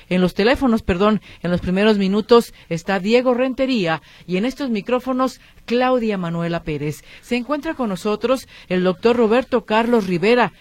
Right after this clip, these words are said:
director general de Salud Pública de la Secretaría de Salud Jolis-, Jalisco, y nos va a hablar acerca de cómo nos está yendo en cuanto a enfermedades respiratorias, cuáles son los números,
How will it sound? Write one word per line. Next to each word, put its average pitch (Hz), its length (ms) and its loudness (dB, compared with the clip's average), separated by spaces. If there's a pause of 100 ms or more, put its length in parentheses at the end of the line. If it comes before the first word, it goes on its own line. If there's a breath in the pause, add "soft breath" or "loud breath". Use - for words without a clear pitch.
(220 loud breath)
director 202 400 0
general 220 340 0
de 226 80 4
Salud 202 320 0
Pública 226 560 0 (220 loud breath)
de 185 120 2
la 185 120 2
Secretaría 233 580 -2
de 226 80 -2
Salud 196 340 -4
Jolis-, 233 400 -4
Jalisco, 220 600 -2 (220 loud breath)
y 202 100 -4
nos 196 200 -2
va 240 60 2
a 254 40 2
hablar 233 260 -2
acerca 233 560 -4 (280 loud breath)
de 185 160 -2
cómo 262 320 -8
nos 196 140 -4
está 208 160 -6
yendo 214 480 -2 (180 loud breath)
en 180 160 -6
cuanto 220 520 -4
a 185 100 -4
enfermedades 175 400 -4
respiratorias, 165 840 -4
cuáles 220 260 -4
son 226 140 -4
los 220 120 -6
números, 226 500 -2